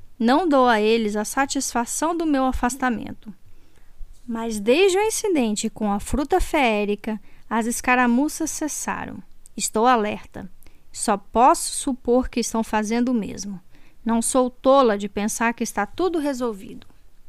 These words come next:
Locke continua seu flerte. Ele se senta com Tarim e comigo quando almoçamos no cobertor aberto,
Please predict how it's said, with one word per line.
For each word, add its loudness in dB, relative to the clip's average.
Locke 2
continua 0
seu -2
flerte. -10
Ele 2
se 2
senta -2
com -4
Tarim -2
e 0
comigo -4
quando -2
almoçamos 0
no -2
cobertor -2
aberto, -4